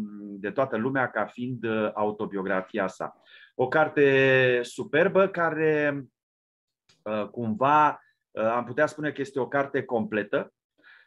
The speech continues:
pentru că, față de alte ediții în, uh, limba română, această carte, în a doua parte a volumului, uh, despre care noi vorbim astăzi, în a doua parte,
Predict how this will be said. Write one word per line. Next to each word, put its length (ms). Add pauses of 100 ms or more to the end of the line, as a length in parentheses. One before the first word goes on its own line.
pentru 340
că, 480
față 340
de 560
alte 340
ediții 720
în, 280
uh, 480
limba 320
română, 640
această 920
carte, 680
în 220
a 200
doua 240
parte 680
a 460
volumului, 640
uh, 220
despre 240
care 180
noi 140
vorbim 320
astăzi, 320 (360)
în 120
a 100
doua 220
parte, 560